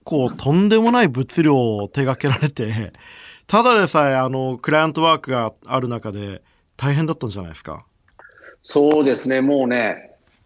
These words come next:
Speaker 2: 大変でした。<laughs>
Speaker 1: あれは本当に、デザイナーの方々とか含めて何人くらい関わってらっしゃったんですか？
Speaker 2: あ、でもね、あ、どうだろうな。えーと、侍のスタッフはもちろんなんだけど、あと、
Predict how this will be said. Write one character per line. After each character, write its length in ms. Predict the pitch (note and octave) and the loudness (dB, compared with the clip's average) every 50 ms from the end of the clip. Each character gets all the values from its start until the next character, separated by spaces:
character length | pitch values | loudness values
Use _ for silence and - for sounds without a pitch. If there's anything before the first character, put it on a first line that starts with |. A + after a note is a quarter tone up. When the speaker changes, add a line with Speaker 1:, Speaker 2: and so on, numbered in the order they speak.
| _ _ _ _ _ _ | _ _ _ _ _ _
Speaker 2:
大 300 | - - - F#3+ A3 G#3+ | -4 -2 2 2 2 2
変 240 | F3+ F#3 G#3 G3+ F#3 | 2 0 0 2 2
で 80 | E3+ D#3+ | 0 0
し 100 | - - | 0 -4
た。 100 | C3 A2+ - - - - - - - | -8 -8 -8 -10 -10 -10 -12 -12 -14
<laughs> 280 | - - - - F4 A3+ | -14 -14 -8 -6 -6 -4
Speaker 1:
あ 220 | - A#2 B2 C#3+ | -2 0 2 2
れ 120 | D3+ D#3 F3 | 4 4 4
は 180 | F3+ F#3 F3+ | 4 4 4
本 300 | E3+ - - E3 E3+ F3 | 2 0 0 0 0 0
当 200 | E3 - - G3 | 0 -2 0 0
に、 240 | F3 E3+ F3 E3+ E3 - - - - - - _ _ _ _ _ - | 2 2 2 2 0 -4 -10 -14 -14 -16 -18 _ _ _ _ _ -12
デ 180 | - C3+ D#3 E3+ | -4 0 0 2
ザ 160 | E3 A3+ B3 | 2 2 2
イ 80 | C4 C4 | 2 2
ナ 120 | C4 C4 | 0 0
ー 20 | |
の 100 | C4 B3+ | 0 0
方 220 | A#3+ B3+ A#3+ - A#3+ | -2 -2 -2 -2 0
々 100 | G#3+ G3 - - | -2 -2 -4 -6
と 120 | - - | -8 -8
か 80 | - A#2 | -10 -10
含 200 | - - - C#3+ | -8 -6 -4 -4
め 80 | B2+ | -4
て 380 | A#2 - A2+ A2+ A#2 A#2 A2+ G2+ F#2+ | -4 -4 -4 -2 -2 -2 -4 -4 -4
何 280 | G#2+ A#2+ D#3 G#3 B3+ | 0 2 2 4 2
人 160 | C4+ C#4 C#4+ C4+ | 2 0 -2 0
く 80 | - | 0
ら 80 | C#4+ A#3+ | 0 0
い 60 | - | 0
関 140 | - - - | -2 -4 -6
わ 80 | A#2+ A#2+ | -6 -6
っ 40 | A#2+ | -6
て 120 | - - | -6 -8
ら 80 | G#2 G2+ | -8 -8
っ 20 | |
し 80 | - - | -8 -10
ゃ 60 | G2+ | -12
っ 20 | |
た 100 | - - | -14 -14
ん 60 | F#2+ | -16
で 60 | E2+ E2 | -16 -16
す 80 | - | -18
か？ 220 | - - - - - _ _ _ _ _ _ _ _ _ _ _ _ _ _ _ _ _ _ _ _ _ _ _ - | -18 -18 -18 -18 -20 _ _ _ _ _ _ _ _ _ _ _ _ _ _ _ _ _ _ _ _ _ _ _ 0
Speaker 2:
あ、 240 | - A3 A#3 G3 - | 0 2 2 0 0
で 140 | - C4 D4 | -2 -2 0
も 140 | D4 B3+ G#3 | 0 0 0
ね、 120 | F#3 F3 | 0 0
あ、 140 | D#3 D3+ D#3 | 0 0 0
ど 180 | C3+ E3+ A3+ D4 | 0 0 0 2
う 40 | |
だ 100 | D4 C4 | 2 2
ろ 140 | G#3 F3+ D#3+ | 0 0 0
う 20 | D3 | 0
な。 360 | D3 D3+ D#3 D#3 D#3 D#3 D#3 - | 0 2 2 2 0 0 0 0
え 320 | E3 E3 D#3+ E3 D#3+ D#3+ | 2 4 4 4 2 2
ー 20 | - | 2
と、 500 | - E3 D#3 D#3 D#3 D#3 D#3 D#3 D#3 - - - - - - _ _ _ _ _ _ | 4 6 6 8 8 6 6 4 2 -6 -18 -20 -20 -20 -20 _ _ _ _ _ _
侍 720 | G3 - - - F3 F3 F#3 G3+ A3 A3+ A3+ A3+ A3+ A#3 A#3 | -16 -10 -4 -2 -2 0 0 0 0 2 2 2 2 2 2
の 160 | A#3 A#3 A3+ | 2 2 0
ス 140 | A3+ - - | 0 0 2
タ 200 | A#3 A3+ A#3 A3+ | 2 4 4 2
ッ 20 | |
フ 1200 | A3 A3+ - - - F#3+ F#3+ F#3 F#3 F#3 F#3 F#3 F#3 F3+ F3+ F3+ F3 F3 F3 E3+ E3+ E3 E3 D#3+ D#3+ | 0 -4 -8 -2 0 4 4 6 6 6 6 6 6 6 6 6 4 4 6 6 6 6 6 6 6
は 100 | D#3+ D#3+ | 6 6
も 160 | D#3+ D#3+ D#3+ | 6 4 4
ち 160 | C#3+ D3+ - E3 | 2 0 0 2
ろ 140 | E3 E3+ D#3+ | 2 4 4
ん 80 | D#3 | 4
な 160 | D3+ D3 D3 | 4 4 4
ん 60 | D3 C#3+ | 2 2
だ 80 | C#3+ | 2
け 80 | C3+ C#3 | 2 4
ど、 100 | D3 D#3+ | 4 2
あ 80 | F3+ | 2
と、 400 | F3 - F3+ E3 D#3 D3+ D3+ D#3 | 2 2 2 4 4 4 2 0